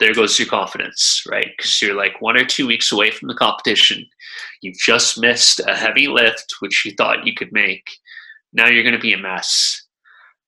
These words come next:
I think using that approach to plan out attempts would be, I'm gonna see what the lifter can do as a top end, and then I'm gonna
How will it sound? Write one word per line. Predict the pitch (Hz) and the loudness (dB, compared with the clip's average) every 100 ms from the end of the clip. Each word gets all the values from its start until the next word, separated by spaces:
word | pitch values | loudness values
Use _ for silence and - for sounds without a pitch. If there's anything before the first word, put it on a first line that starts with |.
| _ _ - | _ _ -2
I | |
think | 113 190 208 208 - - - _ _ _ _ _ _ _ | 0 0 -2 -4 -10 -10 -16 _ _ _ _ _ _ _
using | - 139 - 160 120 | -4 0 2 0 0
that | 101 104 | 2 2
approach | 117 - 131 123 - - | 2 2 2 2 0 0
to | 123 | -2
plan | - 104 104 | 0 2 4
out | 104 101 | 2 0
attempts | 101 101 113 - - - - | 0 -2 -2 -4 -4 -4 -4
would | 110 104 | -6 -4
be, | 110 104 104 104 - _ _ _ _ - - | 0 2 0 -2 -12 _ _ _ _ -20 -2
I'm | 117 135 | 0 2
gonna | 131 120 110 - | 4 4 2 -4
see | - - 135 | 0 2 2
what | 117 135 - - _ _ | 0 -2 -4 -18 _ _
the | 127 | -6
lifter | 120 127 139 | -4 -4 -6
can | 127 120 | -6 -6
do | 120 | -2
as | 113 - | -2 -2
a | - | -2
top | - 123 123 | 0 2 2
end, | 160 170 185 - - - - _ | -2 -4 -8 -14 -16 -20 -20 _
and | 120 110 | -4 0
then | 113 | 2
I'm | 117 | 2
gonna | 113 110 101 101 | 2 2 2 0